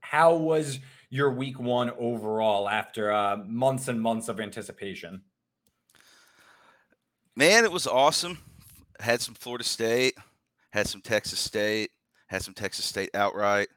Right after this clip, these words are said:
Speaker 2: Good weekend.
Speaker 1: Yeah, you did. Yeah, you did. The Bobs.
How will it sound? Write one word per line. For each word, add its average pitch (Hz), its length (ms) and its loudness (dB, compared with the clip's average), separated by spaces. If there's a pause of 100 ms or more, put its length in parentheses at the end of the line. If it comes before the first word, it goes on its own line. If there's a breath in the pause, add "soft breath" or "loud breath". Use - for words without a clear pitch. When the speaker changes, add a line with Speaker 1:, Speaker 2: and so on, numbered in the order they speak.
(880)
Speaker 2:
Good 123 160 -4
weekend. 95 480 -10 (720)
Speaker 1:
Yeah, 117 220 -4
you 117 140 -2
did. 95 280 -12 (160)
Yeah, 120 180 -8
you 120 140 -8
did. 98 140 -12
The 104 60 -12
Bobs. 104 520 -10